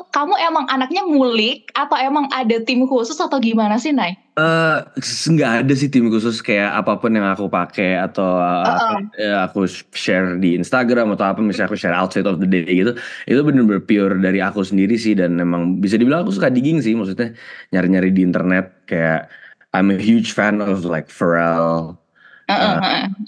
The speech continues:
Speaker 2: Pharrell kan sekarang jadi head of Louis Vuitton gitu dan,
Speaker 1: Ya, ya, ya.
Speaker 2: eh, aku lumayan ngikutin sih update-update-nya gitu
Speaker 1: Heeh.
Speaker 2: loh. Jadi untuk nge-,
Speaker 1: Heeh.
Speaker 2: ngebangun sense of, eh, taste sama ini itu
Speaker 1: Mm-mm.
Speaker 2: pasti ya berdasarkan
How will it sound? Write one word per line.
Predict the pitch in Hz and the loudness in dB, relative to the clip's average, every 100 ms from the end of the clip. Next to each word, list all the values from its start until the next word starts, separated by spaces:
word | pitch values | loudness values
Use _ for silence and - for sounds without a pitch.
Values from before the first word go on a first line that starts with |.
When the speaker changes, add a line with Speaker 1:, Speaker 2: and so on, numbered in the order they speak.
| 196 | -4
Speaker 2:
Pharrell | 101 104 | 0 2
kan | 101 110 110 | 2 2 0
sekarang | 95 98 98 | 0 -2 0
jadi | 104 92 | 0 0
head | 95 85 | 0 -2
of | 90 82 | -4 -2
Louis | 87 87 | 0 0
Vuitton | 80 87 - 85 82 85 | 0 -4 -2 -2 0 -2
gitu | 85 90 | -2 0
dan, | 90 85 85 85 | 0 0 -2 -2
Speaker 1:
Ya, | - | -2
ya, | 214 180 | -2 -2
ya. | - - | -2 -4
Speaker 2:
eh, | - | -4
aku | - 131 | -4 0
lumayan | 139 123 110 107 | 2 2 2 2
ngikutin | 98 117 95 127 117 | 2 0 0 2 2
sih | 117 | 0
update-update-nya | 101 98 95 95 95 98 82 92 | 0 0 0 0 -2 -2 -2 -2
gitu | 92 | -2
Speaker 1:
Heeh. | 98 | -2
Speaker 2:
loh. | 95 | -4
Jadi | 92 113 113 - - | 0 0 -2 -14 -6
untuk | 92 101 95 - | 0 0 0 -2
nge-, | - 95 | 0 0
Speaker 1:
Heeh. | 90 90 87 87 87 | 2 0 0 -2 0
Speaker 2:
ngebangun | 90 98 90 90 90 87 87 | 0 2 0 2 0 0 -2
sense | 85 87 85 - | -4 -4 -4 -4
of, | 90 90 85 - | -2 -2 -4 -4
eh, | 85 80 - | -4 -4 -2
taste | 107 101 101 - - | 0 0 0 -4 -6
sama | 92 87 90 90 | -2 0 2 2
ini | 95 - | 2 2
itu | 143 | 2
Speaker 1:
Mm-mm. | 254 | 0
Speaker 2:
pasti | 208 143 | 0 0
ya | 107 | 0
berdasarkan | 95 92 92 85 87 87 | 0 0 0 -2 -2 -2